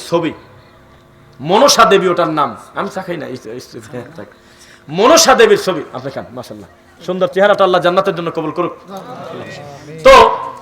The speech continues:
আমি নিজে দুই চোখ দিয়ে তাকায় দেখছি যে আমার ওই আত্মীয়ের ছাগল গরুর ঘরে একটা মূর্তি দেওয়া। তো সেই বেলায় আমরা বলতাম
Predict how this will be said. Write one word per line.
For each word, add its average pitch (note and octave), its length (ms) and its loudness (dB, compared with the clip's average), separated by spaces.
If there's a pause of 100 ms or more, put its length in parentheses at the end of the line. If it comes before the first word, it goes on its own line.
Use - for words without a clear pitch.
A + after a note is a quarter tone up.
(240)
আমি D4 260 6
নিজে C#4+ 300 6
দুই D4 180 6
চোখ C#4 160 4
দিয়ে B3 140 -4
তাকায় A#3+ 360 6
দেখছি D#4 460 4 (580)
যে C#3+ 140 -2
আমার D4+ 440 8
ওই C#4 80 4
আত্মীয়ের A#3+ 640 4
ছাগল A3 500 4
গরুর G3 480 2
ঘরে A3+ 200 8
একটা G#3+ 560 6
মূর্তি G#3+ 420 0
দেওয়া। D3 260 0 (500)
তো G#3 60 -2
সেই F4+ 400 6
বেলায় D#4+ 260 8
আমরা B3 200 2
বলতাম G3+ 560 4